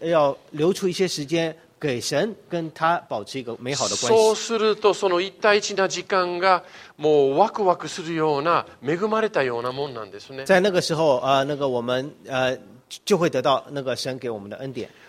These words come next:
Speaker 2: あの、イエス様の弟子がイエス様を見て、あの、えー、一つのお願いをイエス様にお願いしたんですね。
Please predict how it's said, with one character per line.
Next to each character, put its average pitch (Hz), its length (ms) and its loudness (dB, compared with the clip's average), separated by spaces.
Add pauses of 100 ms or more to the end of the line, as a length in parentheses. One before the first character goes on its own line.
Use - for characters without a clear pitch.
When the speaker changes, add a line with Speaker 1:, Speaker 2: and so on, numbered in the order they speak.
Speaker 2:
あ 143 140 4
の、 151 240 4
イ 185 100 2
エ 233 80 4
ス - 100 -2
様 202 440 6
の 143 280 6
弟 196 220 2
子 190 240 -2
が 120 260 8
イ 151 100 0
エ 208 60 4
ス 208 100 -4
様 202 340 4
を 139 80 4
見 160 180 -2
て、 165 400 4 (300)
あ 131 400 4
の、 107 840 0 (280)
え 98 320 -8
ー、 92 160 -6 (500)
一 - 240 -2
つ 202 100 -4
の 151 160 6
お 185 60 6
願 262 180 4 (220)
い 160 60 6
を 127 100 4
イ 131 60 4
エ 139 60 2
ス - 80 -4
様 170 240 -2
に 160 100 0
お 139 80 2
願 170 200 0
い - 40 -6
し - 80 -8
た 135 100 -6
ん 98 40 -10
で 87 60 -14
す 107 100 -16
ね。 127 200 -8